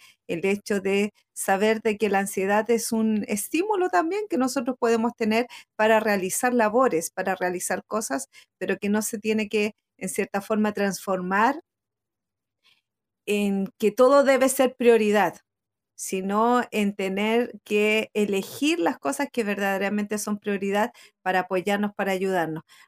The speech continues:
Hablábamos de un buen estímulo con respecto a la ansiedad, por ejemplo, cuando un hijo, y ella nos compartía, ¿no? Cuando un hijo está enfermo, la reacción que nos produce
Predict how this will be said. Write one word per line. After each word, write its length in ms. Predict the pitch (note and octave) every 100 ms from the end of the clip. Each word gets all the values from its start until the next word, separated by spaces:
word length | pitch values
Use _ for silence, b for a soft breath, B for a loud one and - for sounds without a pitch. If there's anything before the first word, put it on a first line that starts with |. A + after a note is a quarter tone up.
| -
Hablábamos 500 | F3+ G#3+ A#3+ B3+ A3+
de 100 | A3+
un 180 | G#3+
buen 180 | G3 A#3
estímulo 540 | B3+ - B3+ B3 B3+ B3+
con 160 | A#3+
respecto 400 | A#3 - A3+ -
a 40 | A3+
la 80 | A#3
ansiedad, 420 | A3+ A3 A3 A3+
por 120 | G#3+
ejemplo, 480 | G3+ - G3+ - G#3
cuando 440 | G3+ F#3+ F3+ F3+ - b _
un 180 | G3+ G#3
hijo, 440 | A3 A#3+ - D#4 F4
y 200 | G#3+ G3+
ella 240 | G3 G3 F#3+
nos 140 | F#3+
compartía, 560 | G3 G3 G#3+ - A#3+ F#3
¿no? 260 | F#3 A3+ B B _
Cuando 260 | G3 F#3+ G3+
un 100 | A3
hijo 180 | A#3
está 180 | A#3+ -
enfermo, 540 | G#3+ G3+ - C#4+ A3 F3+
la 160 | F#3+ G#3
reacción 560 | G#3 G3+ - C#4 D4+
que 120 | D4+ D4+
nos 120 | D4+
produce 500 | D4 D4 D4 - E3